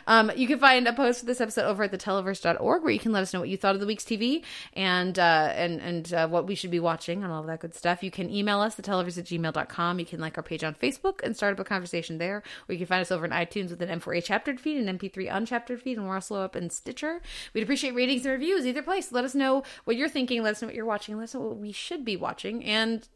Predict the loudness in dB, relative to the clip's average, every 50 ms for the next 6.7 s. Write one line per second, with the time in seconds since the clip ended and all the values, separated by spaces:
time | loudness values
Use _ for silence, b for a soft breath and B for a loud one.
0 | _ _ -4 0 0 0 0 0 -2 0 2 2 2 4 4 4 4 4 4 2
1 | 4 6 6 6 8 8 10 10 12 12 12 10 10 8 10 12 12 12 12 8
2 | 2 B B B B B B B 10 10 12 12 12 10 8 8 8 8 8 8
3 | 8 8 6 6 4 4 6 8 8 8 6 4 2 6 8 8 8 8 4 B
4 | B B B B -8 -6 -4 2 4 4 4 6 4 4 4 4 0 -4 -2 0
5 | 2 4 4 2 2 2 0 0 0 -2 -4 -2 -2 -2 0 -2 -4 -2 -2 -2
6 | -2 0 0 0 0 0 0 0 4 4 6 6 4 2